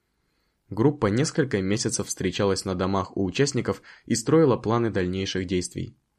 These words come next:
После просмотра более пятидесяти различных вариантов ребята нашли идеальное место вблизи озера, где было всё, о чём они мечтали.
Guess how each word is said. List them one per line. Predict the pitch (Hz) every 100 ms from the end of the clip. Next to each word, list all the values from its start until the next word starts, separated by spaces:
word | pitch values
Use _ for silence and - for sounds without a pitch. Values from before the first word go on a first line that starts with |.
| _ _ _ _ _
После | - 156 117
просмотра | 104 101 123 127 104
более | 92 107 101
пятидесяти | 98 98 110 107 - 92
различных | 95 90 101 - 98 95
вариантов | 92 90 120 113 92 - _
ребята | 90 104 143 127
нашли | 113 113 117 104
идеальное | 107 107 95 92 92
место | 92 - 92
вблизи | 90 95 98 92
озера, | 90 143 131 117 107 - _
где | - 98 95
было | 90 87
всё, | - 143
о | 113
чём | - 113
они | 104 101
мечтали. | 98 87 - 85 82 78